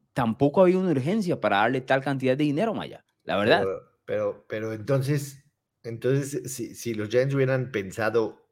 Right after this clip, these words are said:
Speaker 2: eso que tú estás diciendo, de no darle el quinto año, obligaba a Daniel Jones a dar lo mejor de sí en,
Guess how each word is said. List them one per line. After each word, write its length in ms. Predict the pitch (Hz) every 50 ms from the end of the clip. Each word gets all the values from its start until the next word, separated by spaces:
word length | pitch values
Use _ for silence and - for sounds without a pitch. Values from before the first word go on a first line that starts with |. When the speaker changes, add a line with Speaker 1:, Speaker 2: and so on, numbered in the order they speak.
| _ _ _ _ _ _ _
Speaker 2:
eso 260 | - 127 131 135 147
que 80 | 127 123
tú 120 | 95 110
estás 180 | 107 - 113 101
diciendo, 680 | 95 92 87 98 101 101 101 104 117 131 - - - _ _ _ _ _ _ _ _ _ _
de 240 | - 113 104 117 117
no 160 | 113 120 123
darle 240 | 135 139 139 139 123
el 180 | 113 - -
quinto 540 | - - 139 135 131 127 131 - 135 127 123
año, 460 | 120 120 113 104 95 87 87 104 - _ _ _ _ _ _ _ _ _ _ _ _ _ _ _ _ _ _ _ _ _ _ _ _ _
obligaba 800 | - 139 120 113 113 117 117 127 135 135 131 135 139 135 135 - -
a 100 | 117 117
Daniel 580 | 113 123 131 131 131 131 135 127 127 123 117 104
Jones 580 | 117 127 120 113 101 92 87 82 - - - - _
a 140 | - - 113
dar 140 | 110 107 113
lo 120 | 120 113
mejor 320 | 113 107 - 120 107 107
de 160 | - 113 110 110
sí 440 | - - 127 127 135 127 - - -
en, 340 | 104 101 101 98 98 92